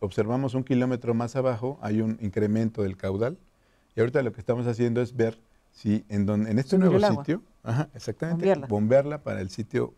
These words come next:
Speaker 1: o, o si se puede por
Speaker 2: Que también
Speaker 1: gravedad.
Speaker 2: va a ser caro, ¿no?
Speaker 1: Depende, e-, eso es lo que estamos estudiando, ¿no? Los niveles, si puede ser por gravedad, si tendría que ser bombeada, cuánta altura habría que levantar, en fin,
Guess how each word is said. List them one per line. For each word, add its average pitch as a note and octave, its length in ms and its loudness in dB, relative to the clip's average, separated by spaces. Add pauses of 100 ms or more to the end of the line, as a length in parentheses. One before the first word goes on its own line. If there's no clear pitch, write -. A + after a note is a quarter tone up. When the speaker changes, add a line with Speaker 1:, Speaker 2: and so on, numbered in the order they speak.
(100)
Speaker 1:
o, G2+ 200 0
o G2 120 -2
si G2 160 -8
se G2+ 120 -6
puede A#2+ 180 -2
por A#2 160 -2
Speaker 2:
Que F#2 80 0
también F3+ 80 4 (120)
Speaker 1:
gravedad. - 120 4
Speaker 2:
va E3 40 6
a C#3 40 2
ser D#3+ 180 -4
caro, C#3+ 240 -2
¿no? E3+ 160 -14 (500)
Speaker 1:
Depende, E3+ 480 -2 (160)
e-, C3 220 0
eso D3+ 140 -2
es - 100 -6
lo D3 100 0
que - 60 -18
estamos C3+ 260 -4
estudiando, C#3+ 480 -2
¿no? D#3 160 -14 (460)
Los G#2 160 2
niveles, C#3+ 580 4
si - 160 -2
puede C3 200 2
ser B2 120 2
por A#2+ 140 -4
gravedad, F#2 440 2
si G2 120 -8
tendría F#2+ 320 0
que F#2+ 80 -16
ser F#2 140 -6
bombeada, G2+ 440 2
cuánta G2+ 320 0
altura F#2+ 280 0
habría F#2 160 0
que F2+ 120 -8
levantar, F2 480 -2
en G#2+ 80 -8
fin, A2+ 180 -2